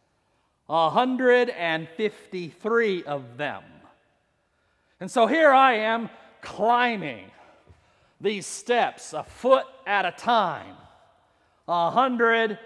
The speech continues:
and fifty-three of them. And I swear the reason they put these Buddhas up on the top of these hills with all these steps you have to climb is because when you get to the top,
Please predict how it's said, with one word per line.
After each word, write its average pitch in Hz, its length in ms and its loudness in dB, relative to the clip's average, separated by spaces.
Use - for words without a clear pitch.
and 190 320 -4
fifty-three 202 1600 -2
of 202 100 4
them. 185 220 2
And 214 40 2
I 294 200 6
swear 311 880 6
the 220 100 0
reason 262 400 -4
they 233 80 -2
put 247 240 -2
these 226 160 -10
Buddhas 220 400 -4
up 214 160 -2
on 208 60 -6
the 196 80 -8
top 208 200 -2
of 208 80 -8
these 202 200 -10
hills 208 360 -2
with 202 140 -4
all 240 200 4
these 233 180 -8
steps 226 280 -6
you 233 60 -2
have 202 100 -2
to - 80 -12
climb 202 360 0
is 214 80 -12
because 247 220 0
when 320 120 -4
you 277 140 -8
get 285 140 -6
to 247 100 -6
the 247 80 -4
top, 302 400 2